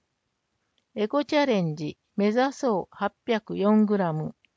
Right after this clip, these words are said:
十月のゴミ排出量九百二十九グラム。一人一日平均。達成まであと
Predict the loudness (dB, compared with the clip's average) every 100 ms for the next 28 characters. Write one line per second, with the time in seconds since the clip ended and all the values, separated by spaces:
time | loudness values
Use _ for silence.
0 | _ _ _ _ _ -2 0 2 2 0
1 | 0 0 0 4 4 4 2 0 0 -2
2 | -8 -4 0 0 -2 -6 _ -8 -4 -4
3 | -4 -6 0 4 4 2 -2 -4 -2 0
4 | 2 0 0 -2 -6 -12 _ _ _ _
5 | _ -16 -4 0 0 0 -6 -10 0 4
6 | 4 2 -2 2 2 0 -4 -6 -6 -14
7 | _ _ _ _ _ _ -4 -4 -2 0
8 | 2 2 2 0 0 -4 -2 -4